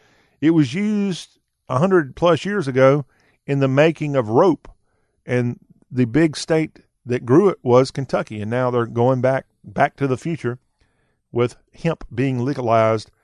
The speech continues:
and these farmers cheering this new farm bill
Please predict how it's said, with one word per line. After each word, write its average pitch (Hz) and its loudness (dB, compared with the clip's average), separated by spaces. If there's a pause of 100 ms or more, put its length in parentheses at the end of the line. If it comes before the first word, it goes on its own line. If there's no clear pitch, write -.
(380)
and 113 -4
these 117 0
farmers 117 -2
cheering 123 -2
this 110 -6
new 123 -2
farm 120 -2
bill 110 0